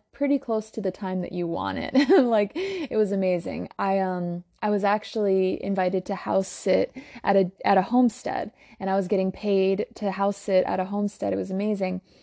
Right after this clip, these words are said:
And I really wanted to be in front of a real fire, like, before the summer ended. And the guy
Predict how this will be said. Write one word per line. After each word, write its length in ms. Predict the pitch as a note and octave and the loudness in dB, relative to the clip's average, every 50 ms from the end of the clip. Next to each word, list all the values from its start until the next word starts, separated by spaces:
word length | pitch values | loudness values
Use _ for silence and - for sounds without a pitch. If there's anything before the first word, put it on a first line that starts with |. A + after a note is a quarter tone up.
| _ _ _ _ _ _ - | _ _ _ _ _ _ -2
And 100 | A3 G#3+ | 2 2
I 40 | G#3 | 4
really 220 | G#3 G#3+ G#3+ G#3+ | 6 6 6 6
wanted 240 | G#3 A3 G#3+ G#3 - | 4 4 2 0 -2
to 80 | - F#3+ | -4 -4
be 120 | G3 F#3 | -4 -4
in 100 | F3+ F#3+ | -4 -4
front 180 | - G#3 F#3+ G3 | -4 -4 -4 -4
of 80 | F#3 | -2
a 80 | F#3 F3+ | -2 0
real 220 | F3+ F3 F3+ F3+ | 0 2 0 0
fire, 680 | - - - F#3+ F#3 G3 F3+ F3+ F3+ F3 F3+ F3 - - - | -2 -4 -4 -2 0 2 4 4 4 4 4 2 0 -2 -2
like, 180 | - G3+ F3+ - | -2 -2 -2 -2
before 280 | G3 F#3 - G3 F#3+ | -4 -4 -2 0 0
the 100 | F#3 F3+ | 0 -2
summer 320 | - - G3 F#3+ G#3 A3 - | -4 -4 -4 -2 -2 -2 -2
ended. 480 | - F#3+ F3+ F3+ G#3 - G#3 G#3 - _ - - - - - | -4 -4 -4 -2 0 0 0 0 -2 _ -18 -20 -20 -12 -6
And 280 | - G3+ G3 F#3+ F#3+ G3 | -2 0 2 2 4 2
the 80 | G3+ | 2
guy 540 | F3+ - F#3+ G3 F#3+ F#3 F3+ F3+ F3+ F3+ - | 2 2 2 2 4 4 4 4 4 2 0